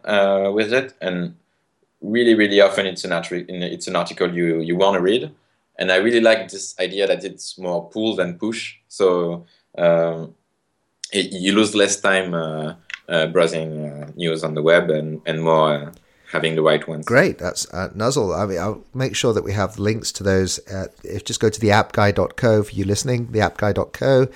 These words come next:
Speaker 2: and just search for episode two two four with, uh, Emmanuel Belletti, and you'll see, uh, links to the, uh, apps that we're mentioning, and also then to, uh, the Hey Crowd app and, uh, other things that we've discussed. Uh,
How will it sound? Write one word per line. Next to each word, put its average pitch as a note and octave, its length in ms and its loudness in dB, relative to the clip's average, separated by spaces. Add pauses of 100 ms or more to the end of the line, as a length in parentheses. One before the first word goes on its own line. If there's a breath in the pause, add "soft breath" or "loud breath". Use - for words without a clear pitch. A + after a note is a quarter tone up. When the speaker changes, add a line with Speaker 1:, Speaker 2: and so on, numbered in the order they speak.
(300 loud breath)
Speaker 2:
and F#2 160 -10
just - 180 -4
search F#2+ 220 0
for - 120 -12
episode - 380 -6
two - 180 -6
two F#2 260 -6
four F#2+ 560 -2
with, E2 420 -12
uh, E2+ 200 -6
Emmanuel F#2 460 -2
Belletti, F2+ 560 -6 (100)
and E2+ 200 -10
you'll E2 100 -8
see, E2 360 -6 (140)
uh, D#2+ 60 -10
links F2+ 340 -6
to F2 300 -4 (540 soft breath)
the, F2+ 200 -4 (160)
uh, D#2+ 400 0 (160)
apps - 320 2
that G2 100 -8
we're F#2+ 100 -6
mentioning, F#2 520 -6
and F2 240 -6
also F2 280 -6
then E2+ 220 -8
to, E2 360 -8
uh, D#2+ 140 -8
the E2+ 320 -8 (320 loud breath)
Hey G2+ 160 -4
Crowd F2 360 -2
app E2 300 -4
and, D#2 300 -10
uh, D2+ 160 -8
other E2+ 160 -8
things D#2 320 -10
that - 100 -14
we've D#2 240 -12 (300 soft breath)
discussed. - 580 -6 (520 soft breath)
Uh, - 80 -16